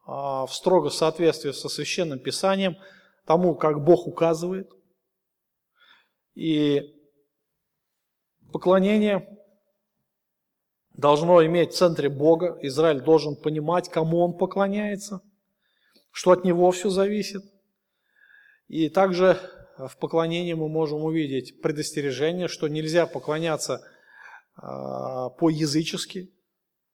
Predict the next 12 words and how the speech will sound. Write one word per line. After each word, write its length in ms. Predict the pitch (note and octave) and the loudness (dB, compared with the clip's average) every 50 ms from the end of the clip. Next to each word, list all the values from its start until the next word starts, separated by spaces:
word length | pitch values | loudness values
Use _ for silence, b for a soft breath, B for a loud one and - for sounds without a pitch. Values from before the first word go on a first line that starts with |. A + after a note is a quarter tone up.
| _ _ _ | _ _ _
ничего 400 | D3+ D3+ - - F#3 F3 D#3+ D#3 | -8 -8 0 2 4 6 6 6
общего 340 | D#3+ D#3+ - - G3 F3 F3+ | 6 4 2 0 0 2 2
нельзя 560 | F3 F3 E3+ F3 F3+ F3+ F3 F3 F3+ F3+ F3+ | 0 -2 -2 -2 -2 -2 -2 0 2 2 2
иметь 200 | F3+ F3+ F3+ E3+ | 2 2 0 -2
с 100 | - - | -2 -4
язычеством. 720 | F#3 F3+ E3 F#3 F#3 E3 - D#3+ - - - E3+ E3+ E3 E3+ b b b b b b b b b b b b b b b b _ _ _ | -6 -4 -2 -4 -4 -4 -6 -12 -12 -8 -6 -6 -6 -6 -10 b b b b b b b b b b b b b b b b _ _ _
И 100 | - C3+ | -14 -10
также, 600 | - - F#3 F3+ D#3+ D3 D#3+ D#3+ D3+ C3 - - - - - - | -6 -4 -4 -4 -2 0 2 2 2 0 -4 -12 -20 -20 -20 -20
а, 540 | - C3+ B2+ B2+ B2+ B2+ B2 B2+ B2 B2+ - _ _ _ _ _ _ _ _ _ _ _ _ | -16 -12 -10 -8 -6 -6 -6 -6 -8 -10 -14 _ _ _ _ _ _ _ _ _ _ _ _
есть 440 | - D3 B2+ C#3 F3+ F3+ E3+ F3+ - | -16 -14 -4 0 2 2 2 2 -2
определённое 760 | D3+ B2+ C#3+ C#3 C3 C#3 D3+ E3 E3+ E3 D#3+ D3+ D3 C#3 B2 b b b b b b b _ | -4 -4 -4 -8 -6 -4 -2 -2 0 0 -2 -4 -4 -4 -6 b b b b b b b _
благословение, 1000 | C#3+ C#3 D#3+ D#3+ D3+ E3 - - E3 D#3 D3 D3 D3+ D#3 E3 D#3+ D3 C3+ A#2+ - | -4 0 0 0 2 0 -2 -2 -2 -2 0 0 0 0 0 0 -2 -4 -6 -6